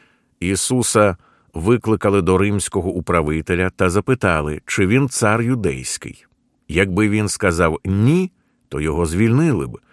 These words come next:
Але він не міг вдарити по руках, як кажуть в'язні, тому що прийшов як цар Божого царства, і спростувати цього не міг. Ісус, безумовно, був сповна Богом, тому що він був Богом втіленим,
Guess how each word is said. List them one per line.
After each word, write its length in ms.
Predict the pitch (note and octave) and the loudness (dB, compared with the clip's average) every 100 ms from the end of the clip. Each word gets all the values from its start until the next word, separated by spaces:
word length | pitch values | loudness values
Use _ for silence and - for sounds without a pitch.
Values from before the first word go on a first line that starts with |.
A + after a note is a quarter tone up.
| _ _ _ _ | _ _ _ _
Але 240 | - C2 C#2+ | -12 -10 -6
він 220 | D#2 F#2+ | -2 2
не 100 | G#2+ | 2
міг 340 | A2+ C#3+ B2+ - | 2 2 -2 -4
вдарити 600 | G#2+ F#2+ A#2 G2+ F2 F#2 | -2 2 4 4 0 -2
по 140 | - E2+ | -2 -2
руках, 460 | D#2+ A2+ A2 - | 0 0 0 0
як 140 | C2 - | -8 -6
кажуть 340 | C#2+ C#2 - | -8 -8 -6
в'язні, 560 | D#2+ G2 G2 E2+ E2 - - - _ - | 0 2 2 0 -4 -4 -18 -20 _ -12
тому 280 | C2+ D2+ | -8 -6
що 220 | F2+ - G#2+ | -4 -2 -2
прийшов 540 | - F#2 - G#2 G2+ | -2 -2 -2 0 2
як 180 | G2 - | 0 -2
цар 440 | - F2 F#2+ A2 | -2 0 2 0
Божого 520 | E2+ D#2 D2+ E2 D#2+ G2 | -6 -6 -4 -4 -4 -4
царства, 680 | - C#3+ B2+ - - C#2 - _ _ | -2 0 0 -4 -8 -12 -14 _ _
і 120 | G#2+ A2+ | -2 -2
спростувати 960 | - A2 - - G2+ D#2+ G#2 C3+ C#3+ | 0 0 0 -2 -4 0 2 2 -2
цього 340 | - B2+ D2+ | 0 -2 0
не 160 | D2+ D2+ | -4 -4
міг. 420 | D2+ A#2 D#2+ - _ _ _ _ _ _ _ _ _ - | -4 -4 -6 -18 _ _ _ _ _ _ _ _ _ -12
Ісус, 840 | E2 D2 - C#2+ E2+ G#2+ - - | -8 -6 -6 -6 -4 -4 -6 -8
безумовно, 800 | - G2+ G2 D#2 C2+ C#2 G2 A#2 | -2 2 2 -2 -4 -4 -2 -2
був 300 | E2 F#2 A2 | 0 -2 -2
сповна 560 | - - F2 D2+ F2 G#2 | -4 -2 -2 -2 -2 -2
Богом, 580 | F#2 D3 D#3+ E2 C2 G#1 - - - | 0 2 2 0 -6 -8 -20 -20 -14
тому 240 | - D2+ | -10 -6
що 240 | F2+ - F#2 | -6 -2 -2
він 260 | E2 G2+ | 0 0
був 220 | G2 G#2+ C#2 | 0 -2 -2
Богом 380 | C#2+ D2+ A2 | -4 -2 -2
втіленим, 640 | A#2+ - F3+ G#2 B1+ A1 | -2 -2 0 0 -2 -10